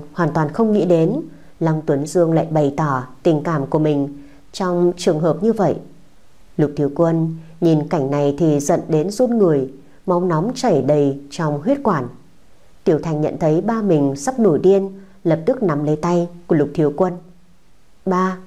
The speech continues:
chúng ta ra ngoài nhé." Anh cực kỳ phẫn nộ nhìn con trai, cơn đau đầu ập tới. Anh đưa tay còn lại lên đầu, mặt mày nhăn nhó, quai hàm cứng lại,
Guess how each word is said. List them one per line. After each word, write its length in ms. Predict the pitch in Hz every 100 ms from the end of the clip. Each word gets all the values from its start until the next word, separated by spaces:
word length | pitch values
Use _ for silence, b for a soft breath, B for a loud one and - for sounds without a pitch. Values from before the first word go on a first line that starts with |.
| - -
chúng 220 | - 170
ta 340 | 165 180 175 175
ra 160 | 175 214
ngoài 300 | 214 180 151
nhé." 180 | 151 233 - - - - - - - - -
Anh 260 | 156 147
cực 240 | 143 165 160
kỳ 180 | 151 143
phẫn 180 | 156 220
nộ 260 | 196 147 -
nhìn 260 | 165 147
con 180 | 143 175
trai, 320 | 165 190 180 180 B B B -
cơn 200 | 170 156
đau 160 | 151
đầu 360 | 151 147 139 135
ập 180 | - -
tới. 360 | 156 143 160 269 - b b b -
Anh 160 | 160 156
đưa 120 | 156
tay 200 | 165 151
còn 160 | 151 143
lại 180 | 143 143
lên 220 | 170 214 202
đầu, 360 | 160 143 139 B B
mặt 200 | 190 170
mày 160 | 180 165
nhăn 240 | 196 226
nhó, 340 | 202 175 196 277 B B -
quai 160 | 226
hàm 440 | 220 180 151 139 143
cứng 220 | 156 208
lại, 220 | 226 160